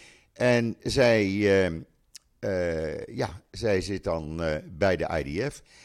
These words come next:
Er zit een video bij met een interview van haar. Het is bijzonder, ik vind het bijzonder, eh, wat zij doet. Het hele verhaal van de achtergrond, hoe haar familie Joden heeft gered, kun, kun je lezen op israelnieuws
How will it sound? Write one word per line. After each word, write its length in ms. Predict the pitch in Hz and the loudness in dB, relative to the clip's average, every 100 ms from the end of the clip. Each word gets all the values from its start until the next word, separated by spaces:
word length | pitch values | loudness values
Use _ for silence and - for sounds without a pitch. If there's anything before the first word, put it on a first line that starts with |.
| _ | _
Er 120 | - 95 | -4 -2
zit 160 | 107 | 0
een 80 | 87 | -2
video 400 | 135 143 131 117 | -2 0 4 4
bij 300 | 107 107 101 | 4 2 2
met 160 | 95 82 | -2 -2
een 120 | 95 | -2
interview 460 | 107 101 92 98 | -4 -4 -4 -4
van 160 | 82 90 | -4 -4
haar. 380 | 82 85 80 80 _ - - - _ | -2 -2 -2 -6 _ -20 -20 -20 _
Het 160 | - 104 | -10 -4
is 180 | 113 95 | -4 -4
bijzonder, 600 | 110 107 117 113 110 95 | -2 2 2 4 2 2
ik 140 | 110 - | -4 -2
vind 160 | 117 | -2
het 140 | 101 87 | -2 -4
bijzonder, 840 | 90 110 98 92 90 85 85 85 | -4 -2 -2 -2 0 0 0 0
eh, 140 | 78 - | -2 -4
wat 180 | 90 95 | -2 -2
zij 200 | - 87 | 0 -2
doet. 260 | 80 78 - _ _ _ - | -2 -6 -10 _ _ _ -14
Het 120 | 90 | 0
hele 220 | 117 120 | 2 4
verhaal 480 | 104 107 101 95 76 | 2 2 4 4 2
van 180 | - 101 | -4 -6
de 80 | 90 | -4
achtergrond, 600 | 95 - 87 87 82 - | -4 -8 -6 -4 -4 -10
hoe 340 | 101 92 92 90 | -10 -8 -6 -4
haar 200 | 92 85 | -4 -6
familie 560 | 98 92 85 82 82 - | -6 -8 -8 -10 -10 -10
Joden 380 | 85 85 80 | -4 -2 0
heeft 200 | 78 76 | -2 -2
gered, 400 | - 69 73 69 _ _ _ _ | -8 -6 -6 -6 _ _ _ _
kun, 300 | - 139 120 - _ | -6 -4 -4 -10 _
kun 220 | - 135 113 | -6 -4 -2
je 100 | 101 | 0
lezen 560 | 92 85 85 87 87 - | 2 0 -2 -6 -8 -10
op 340 | 82 76 - - | -6 -6 -8 -10
israelnieuws 760 | - 139 123 113 104 98 78 | -4 -4 0 0 0 -4 -8